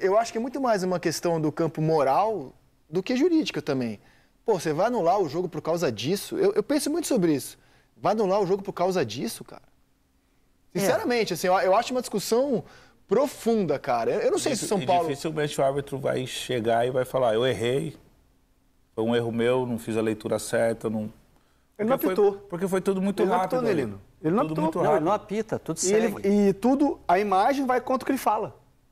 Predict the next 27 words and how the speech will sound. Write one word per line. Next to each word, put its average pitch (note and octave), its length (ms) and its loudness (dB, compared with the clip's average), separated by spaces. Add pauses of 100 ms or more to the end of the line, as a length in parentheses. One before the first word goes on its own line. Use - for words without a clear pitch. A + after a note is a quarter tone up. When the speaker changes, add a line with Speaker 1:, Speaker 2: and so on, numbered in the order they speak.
(140)
Speaker 4:
"Ah, C4 140 2
eu A3 100 4
dei B3 100 2
a C4 40 4
vantagem." A#3+ 400 -2
Então, E3 140 -4
se F3+ 100 -2
ele E3+ 80 0
deu F3 80 4
a D#3+ 40 0
vantagem, D3+ 400 -2
o C3 40 -12
Thiago C#3+ 180 -2
botou D3 240 -2
a - 20 -2
mão C#3+ 120 -2
na D3 80 -2
bola, E3 320 0 (400)
configura E3 320 0
a - 20 -6
falta, C#3+ 320 -2
correto? C#3+ 420 0 (680)
"Ah, C4 420 0
ah, A#3+ 40 0
mas G#3+ 180 -2
foi C4+ 160 0
falta." G#3+ 360 0